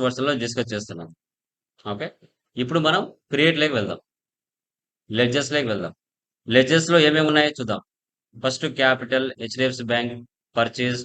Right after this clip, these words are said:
కళ్యాణ్ సూపర్ మార్కెట్, వైజాగ్. క్యాపిటల్‌కి క్యాపిటల్ తీసుకోవాలి, కంట్రోల్ ఏ, సేవ్.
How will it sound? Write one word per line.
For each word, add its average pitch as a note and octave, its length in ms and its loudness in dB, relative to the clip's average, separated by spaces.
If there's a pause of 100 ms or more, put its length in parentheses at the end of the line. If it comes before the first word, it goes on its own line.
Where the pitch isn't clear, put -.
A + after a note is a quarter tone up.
కళ్యాణ్ A#2+ 340 0
సూపర్ A2 300 -4
మార్కెట్, A2 400 -4
వైజాగ్. G#2+ 340 -2 (2500)
క్యాపిటల్‌కి D3 560 0 (600)
క్యాపిటల్ B2 520 2
తీసుకోవాలి, E2+ 380 -12 (540)
కంట్రోల్ C#3 360 2 (120)
ఏ, D3+ 40 4 (340)
సేవ్. C#3 240 -2